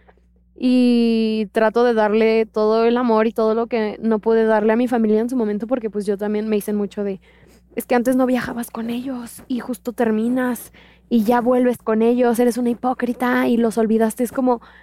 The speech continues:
a ver, espérate, no conoces mi historia, no conoces que yo sufrí, que yo tengo traumas fuertes con mi mamá, con mi papá, que no quería acercarme a eso, que yo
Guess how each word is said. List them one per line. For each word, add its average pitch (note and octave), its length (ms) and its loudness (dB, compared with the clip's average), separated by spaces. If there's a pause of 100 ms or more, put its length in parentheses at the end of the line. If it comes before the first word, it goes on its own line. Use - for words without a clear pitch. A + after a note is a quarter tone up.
(160)
a A3 100 -2
ver, A3+ 120 4
espérate, B3+ 460 2
no C4 100 2
conoces D#4+ 340 0
mi D#4 100 0
historia, C#4 440 2
no D4+ 160 -2
conoces D4 380 -2
que A#3 180 2
yo A#3 400 2 (640)
sufrí, D#4 760 0
que C4+ 180 0
yo C#4 360 0 (180)
tengo C4+ 260 2
traumas C#4 480 0
fuertes B3 340 -2
con F4+ 160 -2
mi D4 80 2
mamá, A#3 400 0
con D#4 160 0
mi D#4 100 0
papá, A#3+ 540 0
que C#4+ 140 2
no B3 200 4
quería D#4 240 0
acercarme D#4 520 0
a D4 60 2
eso, D4 180 -2
que C#4 140 -2
yo B3 220 2